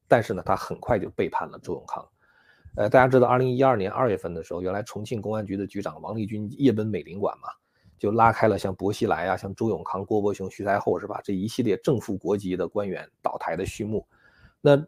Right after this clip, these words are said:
薄熙来被拿下呢，是在二零一二年的三月十五号，他被解除了这个重庆市委书记的职务。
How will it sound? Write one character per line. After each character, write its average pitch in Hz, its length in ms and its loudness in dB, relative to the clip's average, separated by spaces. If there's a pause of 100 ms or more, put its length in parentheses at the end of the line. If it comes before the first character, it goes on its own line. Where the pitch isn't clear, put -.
(320)
薄 135 140 8
熙 156 120 4
来 113 120 8
被 120 140 2
拿 92 200 -4
下 101 200 4
呢， 87 100 -4
是 - 160 -6
在 92 100 4
二 113 120 4
零 107 160 -2
一 113 100 0
二 117 140 6
年 78 160 -6
的 80 60 -12
三 107 260 -4
月 98 80 -4
十 - 260 -8
五 113 160 -2
号， - 360 -8
他 - 100 -4
被 113 120 0
解 - 220 -4
除 - 200 -10
了 98 100 2
这 92 140 -2
个 76 180 -8
重 98 220 -10
庆 113 160 -6
市 - 160 -4
委 82 120 -4
书 - 220 -8
记 101 120 -2
的 78 100 -8
职 - 200 -16
务。 80 180 -8